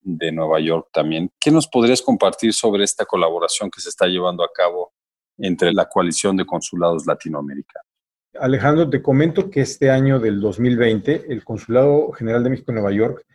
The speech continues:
Speaker 2: asumió desde enero la presidencia pro tempore de esta coalición. Y en ese contexto tenemos una responsabilidad con los otros consulados latinoamericanos para sumar sinergias a fin de que no solamente podamos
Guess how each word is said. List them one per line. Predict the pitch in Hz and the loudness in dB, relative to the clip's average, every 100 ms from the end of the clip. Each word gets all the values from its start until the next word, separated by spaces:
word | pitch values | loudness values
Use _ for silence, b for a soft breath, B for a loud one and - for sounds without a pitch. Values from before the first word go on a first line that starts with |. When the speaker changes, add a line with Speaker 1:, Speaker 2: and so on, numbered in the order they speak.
| _ _ | _ _
Speaker 2:
asumió | 107 95 - 113 117 123 131 156 - - | -6 -6 -6 -4 0 4 4 2 -4 -14
desde | 101 101 90 107 | -6 -4 -2 -2
enero | 113 135 120 131 110 | 2 4 4 2 0
la | 107 - | -2 -2
presidencia | 107 - 113 127 127 123 | -6 -2 0 0 2 -2
pro | - 107 | -2 -4
tempore | 120 113 120 117 113 | -2 -2 0 2 2
de | 98 101 107 | 0 -2 -2
esta | 107 - | -2 -6
coalición. | 110 117 113 107 151 135 - b b b _ _ | -2 -2 -2 0 -2 -2 -8 b b b _ _
Y | 117 | -2
en | 127 | 0
ese | 160 190 - | 0 -2 -2
contexto | 131 120 151 147 - 131 - _ | -2 2 2 2 -2 -8 -8 _
tenemos | 123 123 135 - | -2 0 0 0
una | 135 127 | 0 2
responsabilidad | 120 - 113 107 113 107 110 127 127 | 0 -4 -8 -4 -2 0 4 2 2
con | - 110 | -4 -4
los | 101 120 | -4 -4
otros | 110 131 | -4 -4
consulados | 123 104 107 107 117 110 | -6 -6 0 2 2 0
latinoamericanos | 104 110 113 117 117 127 113 139 - b b b _ | -4 0 0 0 4 4 4 -2 -8 b b b _
para | 117 113 113 113 110 110 92 | 4 6 6 6 6 4 0
sumar | - 110 131 139 | -4 2 2 2
sinergias | 135 127 135 - 123 135 - | 0 2 2 2 0 0 -2
a | 104 | -4
fin | 120 127 | 0 0
de | 127 127 | 0 -2
que | - 113 | -4 -4
no | 123 | -4
solamente | - 131 123 120 120 - | -2 -2 0 0 -2 -4
podamos | 101 107 107 120 127 131 131 127 | -6 -2 2 2 2 4 2 2